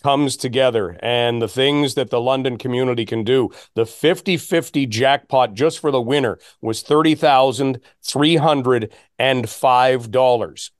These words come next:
Thirty thousand three hundred and five dollars. And that means that we have all kinds of proceeds, the other half of the fifty fifty going to the Baker Center for Pancreatic Cancer in memory of Logan Hunter.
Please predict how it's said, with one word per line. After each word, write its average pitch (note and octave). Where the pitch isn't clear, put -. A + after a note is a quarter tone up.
Thirty G3
thousand D#3
three D#3
hundred D#3
and B2
five C3
dollars. B2
And A2+
that C#3+
means C#3
that C3
we C#3+
have B2+
all C3+
kinds C3+
of A#2
proceeds, B2+
the B2+
other C#3+
half C3
of A#2+
the A#2
fifty A#2+
fifty A#2
going B2+
to B2
the A#2
Baker B2
Center A#2+
for A2
Pancreatic A2+
Cancer A#2
in B2
memory B2
of A#2+
Logan A2+
Hunter. B2